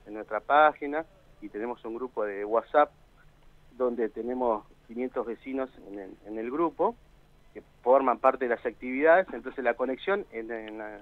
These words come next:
durante la pandemia fue por intermedio del WhatsApp. Nosotros asesoramos, buscamos, y le decíamos, bueno, qué plataforma podían ingresar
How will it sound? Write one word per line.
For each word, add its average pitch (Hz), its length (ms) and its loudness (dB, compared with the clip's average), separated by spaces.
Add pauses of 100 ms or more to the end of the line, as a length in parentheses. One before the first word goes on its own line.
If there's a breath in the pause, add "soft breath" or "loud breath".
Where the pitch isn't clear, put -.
(140)
durante 120 280 -4
la 127 120 0
pandemia 220 540 -2 (800)
fue 214 320 0 (280)
por 117 140 -6
intermedio 123 480 -4
del 110 80 2
WhatsApp. 104 380 -2
Nosotros 135 460 -6
asesoramos, 156 760 4
buscamos, 165 540 4
y - 20 -8
le 127 60 -2
decíamos, 127 320 -6
bueno, 117 180 -4
qué 135 100 -6
plataforma 135 560 0
podían 135 320 -4
ingresar 151 480 2